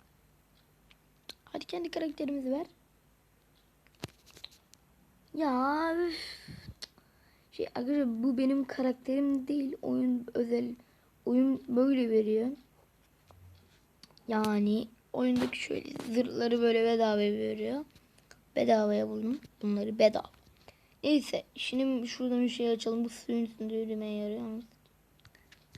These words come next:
Oğlum bir durun, Allah aşkına bir durun ya. İki yüz iki vuruyor bu arada. Bu bir de suyun üstünde yürüyebiliyor. Yani çok güzel. Allah,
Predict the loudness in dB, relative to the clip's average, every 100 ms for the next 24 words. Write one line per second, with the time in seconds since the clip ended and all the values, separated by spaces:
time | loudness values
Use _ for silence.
0 | -12 -6 -4 -4 -8 -4 -2 0 -2 -2
1 | -2 0 -2 -4 -6 -6 -6 -6 -6 -6
2 | -8 -10 -14 -18 -20 -20 _ _ -16 -10
3 | -8 -8 -8 -6 -2 2 2 2 -2 -2
4 | -6 -8 -14 _ -6 -6 -4 -2 0 0
5 | -4 -20 _ _ -8 -8 -4 -2 2 4
6 | 4 4 2 4 2 2 2 2 4 6
7 | 6 4 -14 -8 -6 -4 -4 -8 -20 _
8 | -20 -10 0 2 12 12 12